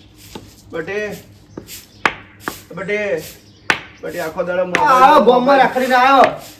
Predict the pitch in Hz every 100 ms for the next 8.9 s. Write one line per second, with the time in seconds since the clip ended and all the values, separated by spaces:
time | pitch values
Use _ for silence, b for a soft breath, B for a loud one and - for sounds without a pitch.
0 | _ - _ - - - 226 262 330 320
1 | 302 302 247 262 285 320 320 330 330 320
2 | 311 294 262 277 302 294 294 269 - -
3 | 165 175 175 170 165 220 240 269 269 247
4 | 294 220 247 262 269 262 277 220 - -
5 | - - 202 185 180 180 190 185 185 180
6 | 185 170 180 - 165 - - _ _ -
7 | _ - _ - - - - - - -
8 | - - - - 302 359 320 240 -